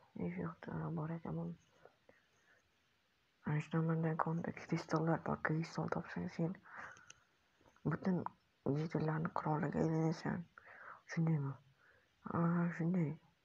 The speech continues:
Ой, qanday bo'ladi? Birinchi qora tosh bo'ladi, keyin oq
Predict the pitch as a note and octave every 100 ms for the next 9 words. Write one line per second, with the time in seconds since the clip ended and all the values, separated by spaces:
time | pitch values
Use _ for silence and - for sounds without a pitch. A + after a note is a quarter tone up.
0 | _ _ _ _ _ _ _ _ _ -
1 | - D3+ F3 F#3+ F3 - C#3 - - -
2 | - _ - - - D#3 D#3+ - C#3+ C#3
3 | C#3 E3 - C#3 C#3 B2+ - - D3 -
4 | C3+